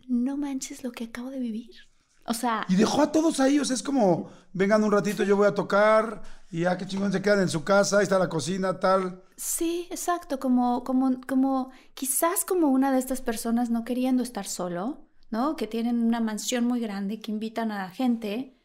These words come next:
Speaker 1: para no sentirse solos, no sé, digo, a lo mejor no, a lo mejor era súper amiguero, no, no, no sé tanto de su historia, pero yo puedo contar lo que viví esa noche y dije, "Claro,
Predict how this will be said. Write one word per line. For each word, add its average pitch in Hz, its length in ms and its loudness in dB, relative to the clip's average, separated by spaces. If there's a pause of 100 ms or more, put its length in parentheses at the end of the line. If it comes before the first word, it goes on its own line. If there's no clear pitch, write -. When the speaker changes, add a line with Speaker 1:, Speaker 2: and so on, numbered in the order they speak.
(120)
Speaker 1:
para 202 200 2
no 226 140 0
sentirse 240 500 -4
solos, 185 420 -8
no 220 80 -2
sé, 190 260 -4
digo, 151 180 -8
a 139 60 -6
lo 151 80 -6
mejor 214 260 -4
no, 269 280 4
a 156 60 0
lo 160 80 -4
mejor 208 500 -6
era 190 240 -8
súper - 260 -6
amiguero, 170 480 2
no, 170 160 -2
no, 202 240 -4
no 196 200 -2
sé 208 160 -6
tanto 214 500 0
de 185 100 -4
su 185 120 -8
historia, 190 480 -6
pero 180 140 -10
yo 196 200 -6
puedo 208 140 -4
contar 180 280 -10
lo 208 120 -14
que 196 120 -8
viví 185 220 -8
esa 202 180 -8
noche 190 300 -10
y 196 60 -10
dije, 190 280 -14
"Claro, 247 340 -8